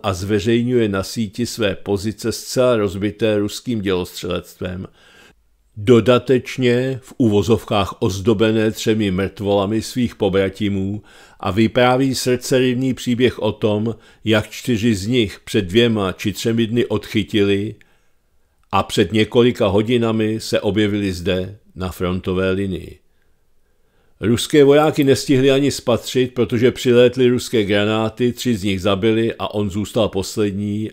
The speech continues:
a říká: „Nevím, co mám dělat. Odvedou mě odsud.“ Všimli jste si, byl násilím odvlečen na frontu, nebyl to dobrovolník,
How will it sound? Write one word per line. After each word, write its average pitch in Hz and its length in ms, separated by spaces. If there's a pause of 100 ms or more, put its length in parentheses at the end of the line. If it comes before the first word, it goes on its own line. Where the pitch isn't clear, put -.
a 107 180
říká: 95 640 (400)
„Nevím, 139 540
co - 160
mám 135 280
dělat. 110 400 (400)
Odvedou 98 500
mě 117 200
odsud.“ 110 460 (880)
Všimli 113 460
jste 127 220
si, 92 380 (240)
byl 104 280
násilím 131 800
odvlečen 120 540
na 101 100
frontu, 107 480
nebyl 110 320
to 107 120
dobrovolník, 95 960